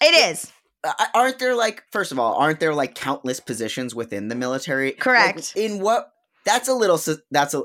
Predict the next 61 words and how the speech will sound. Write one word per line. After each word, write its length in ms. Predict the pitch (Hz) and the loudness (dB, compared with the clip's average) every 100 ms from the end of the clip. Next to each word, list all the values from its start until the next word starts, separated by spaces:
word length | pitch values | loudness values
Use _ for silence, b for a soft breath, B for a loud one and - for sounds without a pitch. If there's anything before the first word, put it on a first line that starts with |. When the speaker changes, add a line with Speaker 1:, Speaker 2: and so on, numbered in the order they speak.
| - | -4
Speaker 2:
not 280 | 127 123 127 | 0 0 2
to 60 | |
be 60 | 170 | 0
a 40 | |
conspiracy 480 | 208 233 226 208 202 | 0 0 2 2 0
theorist, 360 | 185 180 170 - | 2 2 2 0
but 100 | 139 | -2
that's 220 | 127 120 | 0 0
a 40 | 120 | 0
little 220 | 123 131 | 2 2
suspicious 640 | 165 160 151 123 110 107 - B | 0 0 0 2 0 -2 -8 B
that 120 | - | -2
someone 180 | 147 139 | 0 2
takes 160 | 165 160 | 2 0
an 60 | |
aptitude 540 | 110 147 147 139 131 117 | 0 0 0 0 -2 0
test 260 | 127 117 | 0 0
and 80 | 117 | -2
the 60 | 117 | -4
first 240 | 120 120 | 0 0
thing 100 | 131 | 0
that 120 | 131 | -4
comes 220 | 127 127 120 | -4 -6 -2
back 220 | 117 110 | -2 -2
just 160 | 117 117 | -4 -2
says 220 | 117 104 | -2 -2
blanket 540 | - 127 131 131 117 | -6 -4 -2 -2 -4
military. 720 | 117 123 117 - 95 87 - - _ B B B B B | 2 4 4 2 -4 -6 -10 -18 _ B B B B B
Speaker 1:
I 80 | 277 | 2
think 180 | 311 403 | 4 2
it's 160 | 440 - | 0 0
interesting 600 | 311 311 320 311 302 294 | -2 0 0 2 2 2
because, 360 | 269 247 220 240 - | 0 0 0 -4 2
um, 600 | 233 226 214 202 196 185 - _ - | 6 8 6 4 0 -4 -8 _ 0
maybe 280 | 247 262 | 2 4
Speaker 2:
Because 60 | 285 | 4
Speaker 1:
they're 120 | 277 | 4
Speaker 2:
they're 80 | 254 | 4
trying 120 | - | 4
to 60 | 233 | 2
get 40 | 233 | 2
Speaker 1:
assessing, 240 | 262 247 | 2 2
Speaker 2:
you. 60 | 240 | 4
Speaker 1:
like, 240 | 226 220 _ _ _ - 208 | 2 0 _ _ _ -16 0
or 300 | 294 349 381 | 6 8 8
they're, 260 | 349 339 - | 6 4 4
maybe 200 | 330 453 | 0 2
they're 120 | 494 | 2
assessing 380 | 494 - - 427 | 4 2 0 0
how, 260 | 370 339 339 | 4 6 6
like, 160 | 330 269 | 4 2
good 180 | 285 - | 0 2
she 120 | 294 | 0
is 100 | 277 | 0
at 80 | 285 | 4
following 260 | 269 262 | 4 4
directions. 480 | 240 214 214 311 311 | 4 2 2 0 0
I 80 | 277 | 2
don't 100 | 269 | 2
really 160 | 262 233 | 2 2
know. 320 | 196 131 | 2 0